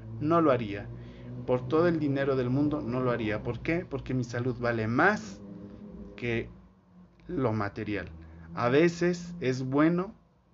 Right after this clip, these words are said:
sí, es bueno lo material, sí, yo lo sé, pero también es malo también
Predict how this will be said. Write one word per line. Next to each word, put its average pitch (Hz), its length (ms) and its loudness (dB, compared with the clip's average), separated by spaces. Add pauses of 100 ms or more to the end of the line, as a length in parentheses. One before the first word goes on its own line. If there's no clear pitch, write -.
sí, 156 420 0
es 131 220 0
bueno 131 320 2
lo 143 140 4
material, 123 480 -2
sí, 117 260 -6
yo 113 160 -2
lo 117 140 -2
sé, 156 280 -4 (440)
pero 117 220 -2
también 117 420 0
es 127 240 -2
malo 135 400 2
también 117 480 -4